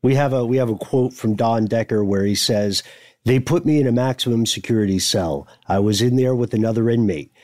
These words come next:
and I was thinking I should make it rain in here. And all of a sudden, water started coming out of the concrete floor. And at that point, I thought, 'I can do stuff.'"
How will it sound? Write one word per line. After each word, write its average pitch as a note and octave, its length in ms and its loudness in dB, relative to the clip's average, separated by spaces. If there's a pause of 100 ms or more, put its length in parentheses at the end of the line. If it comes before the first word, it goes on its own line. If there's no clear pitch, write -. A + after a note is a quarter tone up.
(140)
and A#2+ 120 2
I C3+ 100 4
was B2+ 200 0
thinking C#3 560 0
I A2+ 120 0
should A#2 240 -2
make B2 200 0
it B2+ 80 0
rain A#2+ 340 0
in F#2 120 -2
here. D3 340 -8 (280)
And G2 100 0
all B2 180 2
of A2+ 120 -2
a A#2+ 40 -2
sudden, B2 500 0
water A#2 440 0
started A2 460 -2
coming A2+ 320 0
out A2 160 -2
of G2+ 120 -2
the G2 80 -6
concrete A2 640 -2
floor. G2 480 -2 (320)
And A2 100 2
at G#2+ 140 -2
that C3 280 -2
point, G#2 380 -4
I A#2 200 -2
thought, F2+ 480 -4 (500)
'I A2 160 0
can F#2+ 280 -2
do G#2+ 260 0
stuff.'" - 600 -6